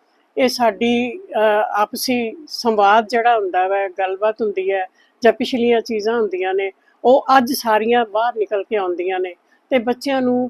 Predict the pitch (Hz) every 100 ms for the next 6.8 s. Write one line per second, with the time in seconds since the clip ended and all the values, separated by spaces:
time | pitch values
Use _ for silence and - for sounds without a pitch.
0 | - 240 226 226 233 220 254 247 247 190
1 | 160 175 - _ _ _ - 240 233 240
2 | 247 - - 285 294 277 _ _ 311 349
3 | 349 262 214 440 - _ _ _ _ 320
4 | 381 370 233 196 214 214 220 - _ _
5 | _ _ _ - 196 226 220 202 254 226
6 | 208 185 185 214 214 269 302